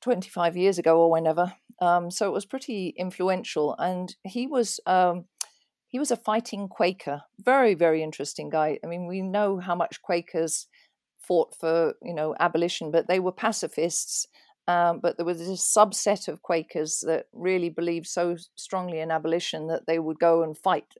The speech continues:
uh, for the end of slavery. So, you know, I feel that he, and he, he was also pro women's rights as well. Back in nineteen fifteen, um, he was the head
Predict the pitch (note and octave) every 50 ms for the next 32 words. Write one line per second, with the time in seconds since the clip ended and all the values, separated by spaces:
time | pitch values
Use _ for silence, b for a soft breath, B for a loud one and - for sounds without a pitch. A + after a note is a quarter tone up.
0 | - - E3 D#3 D3+ D3 C#3+ C#3 C#3+ _ - - - F3+ E3 D#3+ D#3 D#3 D3+ C#3
1 | - - _ - - D3 D3+ D3+ D3+ C#3 - - _ - D#3+ D#3 C#3+ D3+ - -
2 | - D#3 D#3 D#3 D3 - D3+ C#3+ C#3 b b b b b b b - - F#3+ E3+
3 | F3 F3 - _ _ - - F#3+ F3 D#3 E3 E3 E3 - F#3+ F#3+ F3+ F3+ E3+ E3
4 | E3 - _ _ - E3 D3+ - _ _ _ - - _ - - F#3+ F#3 F3+ E3+
5 | E3+ E3 D#3+ D#3+ _ _ _ _ _ - F#3 F#3 F3 - _ - - - F#3 F3
6 | F3 E3+ G3 G3 A3 A#3 - - F3+ F3+ E3+ F3 - - F#3+ F#3 F#3+ F#3+ E3+ E3
7 | F3 G3+ A#3+ A#3+ A3 F3+ D#3 D#3 D#3 D#3 D3+ - - - - E3+ D#3+ F3+ G3 G#3+
8 | F#3+ D#3+ D#3 - F3 F3 _ - F3 E3+ E3 E3+ D#3+ b b b b b b _
9 | _ F3+ F3 F#3 F#3+ F#3+ F#3+ - F3+ F3 E3+ - - F#3 F3 - - - G3+ G#3
10 | F3+ D3+ D3+ E3 E3 E3+ b b b b b b _ - E3+ E3+ E3 D#3+ D#3 D#3
11 | - _ - - F#3+ E3+ E3+ F3 F3 E3+ E3 - - - - E3 E3 E3 E3 E3
12 | - - A3+ A3+ G#3+ F3+ F3+ F3+